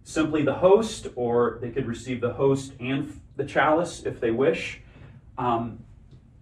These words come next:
yeah, these are, you know, personal ways of encountering the Lord. Um, you know, I would encourage folks, of course, you know, be flexible. It could be,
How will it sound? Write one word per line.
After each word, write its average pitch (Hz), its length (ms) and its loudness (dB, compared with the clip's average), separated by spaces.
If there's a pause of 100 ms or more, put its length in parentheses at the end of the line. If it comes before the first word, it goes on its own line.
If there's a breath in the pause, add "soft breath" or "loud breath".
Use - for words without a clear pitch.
(120)
yeah, - 220 6
these - 220 -2
are, 277 200 4
you - 80 0
know, - 200 6
personal 170 500 2
ways 165 420 6
of 131 140 -4
encountering 139 560 -2
the 117 100 -2
Lord. 175 540 -2 (480 soft breath)
Um, 113 440 -4 (420)
you 277 100 2
know, 160 100 8
I 151 60 6
would 214 140 6
encourage 185 400 4
folks, 160 320 6
of 151 100 -8
course, 147 380 0
you 147 80 -2
know, - 100 2
be 165 140 -4
flexible. 127 600 2
It 117 140 2
could 123 160 0
be, 113 340 -4